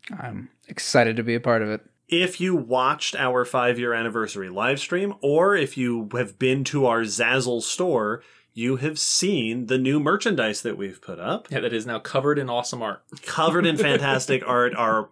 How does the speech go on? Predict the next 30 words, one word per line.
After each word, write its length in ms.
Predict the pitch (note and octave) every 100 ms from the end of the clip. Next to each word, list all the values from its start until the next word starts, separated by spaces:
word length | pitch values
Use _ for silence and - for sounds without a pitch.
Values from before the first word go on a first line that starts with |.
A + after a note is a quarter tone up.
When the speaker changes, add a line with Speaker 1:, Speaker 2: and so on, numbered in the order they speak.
| -
Speaker 2:
pieces 500 | - D#3+ C#3+ D#3 C#3
of 140 | C#3+
artwork 440 | C3 B2 C3 B2 -
depicting 460 | A#2 B2+ B2 B2
different 340 | A2+ A2 B2 B2
fossil 400 | A2+ A2 - A2
sites 500 | - - A2 G#2+ - - - _
throughout 640 | - C3+ B2+ A#2+ A2 -
time. 540 | - D#3+ E3+ E3+ E3+ E3+ _ _ _
That 280 | B2+ B2+ C#3+
is 140 | D3 C3
artwork 460 | C3 C3+ C#3 C3+
done 220 | C3 B2+
by 180 | A2 F#2
Rob. 520 | F2+ C#3+ F3 F3 E3+ - _ -
Rob 260 | A#2+ C3
also 300 | C#3 C#3 C#3
did 140 | C3+ C#3
our 140 | C3
five-year 400 | B2+ A#2 A#2+ B2
anniversary 540 | A#2+ A#2+ B2+ B2+ B2+ A#2
logo 680 | G2+ A2+ C3 D#3 E3 B3
that 160 | D4+ A#2
is 140 | A2
all 140 | A2 A2
Speaker 3:
Mm-hmm. 80 | A2+
Speaker 2:
over 220 | A2 G2+
our 120 | G2+
social 420 | - A#2+ A2 F2+
media. 540 | F2+ B2 D#3+ F3+ G#3